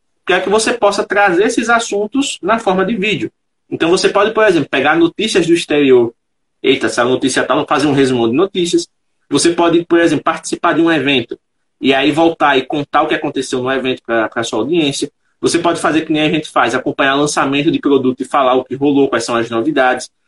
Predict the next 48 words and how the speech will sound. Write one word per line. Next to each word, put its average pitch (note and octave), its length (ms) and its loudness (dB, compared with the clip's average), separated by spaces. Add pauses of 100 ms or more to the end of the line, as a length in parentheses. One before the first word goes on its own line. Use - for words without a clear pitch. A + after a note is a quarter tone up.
(180)
Você E3 240 0
pode D#3+ 200 0
fazer D3 260 0
como D3 180 -4
a C#3+ 60 0
gente C#3+ 200 -6
faz C#3 200 -4
também, B2+ 300 -2
ter C#3 120 2
reflexões E3+ 760 -2
sobre C3 240 -2
temas C#3 460 0
do A2+ 80 -10
seu A#2 180 -2
domínio, C3+ 460 0 (120)
né? A2+ 220 -2 (460)
Que C#3 60 -2
é C3 60 2
o C3 40 -2
que D3+ 60 -4
a - 20 0
gente C#3+ 100 -2
tá C#3+ 80 0
fazendo C#3+ 320 0
muito C#3+ 220 -2
com D3+ 100 -4
a C#3 60 2
arte D3+ 140 -2
da D3+ 100 -2
mobigrafia. C3+ 540 0
A - 20 0
arte - 80 -8
da D3 80 -2
mobigrafia E3 640 2
é D#3 180 0
o D#3 80 0
conteúdo E3+ 460 4
mais G#3 260 0
reflexivo G#3+ 500 -4
que - 80 -6
a F3 60 2
gente F3 100 0
tá E3 140 -4
fazendo D#3+ 300 0
e - 20 -10
transformou F3 420 2
em A3+ 60 -2
série. E3 420 0